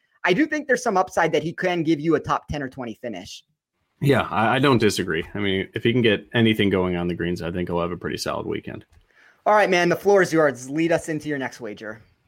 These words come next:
Speaker 2: Back to the top placement market. I'm going top twenty with probably the hottest golfer in the world right now. Matthew Fitzpatrick, top twenty, is even money on Canby Shop. So that is your BetRivers, your Barstool, I believe. Um,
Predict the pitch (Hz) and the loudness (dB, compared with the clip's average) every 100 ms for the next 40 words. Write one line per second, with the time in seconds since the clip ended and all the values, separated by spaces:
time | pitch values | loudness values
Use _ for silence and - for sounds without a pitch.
0 | _ 143 143 175 175 185 170 160 143 131 | _ -2 2 2 4 4 8 8 8 6
1 | 135 127 131 123 127 117 110 120 123 127 | 2 2 2 4 4 2 2 2 4 4
2 | 120 113 139 147 - 135 123 120 113 110 | 4 2 0 0 0 2 4 4 2 0
3 | 107 107 101 - - _ _ _ _ - | 2 4 2 -4 -20 _ _ _ _ -4
4 | 143 139 120 117 107 110 107 - 101 95 | 2 2 4 4 4 2 2 2 0 2
5 | 101 101 95 95 98 92 95 92 101 123 | 0 0 0 0 2 0 2 0 2 0
6 | 147 135 123 - - - 113 107 - 113 | 0 -2 -4 -2 0 0 0 -2 -2 -2
7 | 110 - 110 107 98 101 113 135 147 160 | -2 -2 0 2 2 -2 -2 2 4 4
8 | 139 123 120 113 113 104 107 107 104 104 | 4 4 2 2 2 0 -2 -2 0 -2
9 | 113 101 101 110 104 101 98 101 101 104 | 0 -2 -2 -2 0 0 2 0 0 -2
10 | 98 95 92 92 95 104 - 107 101 101 | -2 0 0 -2 -2 -4 -2 -2 0 -2
11 | 98 98 - 87 95 104 101 - - 101 | -4 -6 -6 -6 -4 -2 -2 -4 -2 0
12 | 98 95 90 90 90 98 98 98 101 98 | 0 0 -2 -4 -4 -4 -2 -2 -2 -4
13 | - 60 87 87 82 85 85 | -10 -10 -8 -6 -6 -8 -10